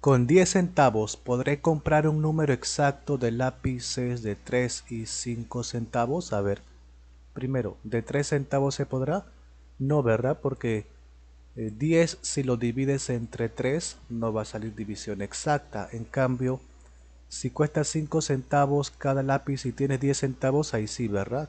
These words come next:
Comprarías dos y eso sale porque si divides diez entre cinco, queda dos. Entonces la respuesta es no, porque la pregunta era si se puede con ambos, ¿no? O, o sea, sí, por separado, pero con ambos.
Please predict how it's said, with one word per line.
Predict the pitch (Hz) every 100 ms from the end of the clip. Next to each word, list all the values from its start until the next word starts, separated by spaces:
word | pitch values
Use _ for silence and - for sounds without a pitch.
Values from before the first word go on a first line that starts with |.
| -
Comprarías | 120 113 113 127 120 127
dos | 170 190 123
y | 113
eso | 113 - 127
sale | - 120 139
porque | - - 117
si | -
divides | 110 110 117 104 110
diez | 123 127 -
entre | 120 - 113
cinco, | 110 139 127 123 185 - - - - - - -
queda | - 107 101
dos. | 110 160 151 - - - - - - - - -
Entonces | 117 110 123 120 123
la | 117
respuesta | 117 107 - 131 139 165
es | 165 -
no, | 156 156
porque | 170 170 143
la | 123
pregunta | 123 117 120 127 123 123 117
era | 117 120 123 - - -
si | - 127
se | 113 113
puede | - 120 117 123
con | - 117
ambos, | 120 123 107 104 120
¿no? | 113 180 -
O, | - -
o | -
sea, | 107 107 104
sí, | - 117 - -
por | - 113
separado, | 110 120 120 143
pero | 139 107
con | 110 113
ambos. | 117 101 101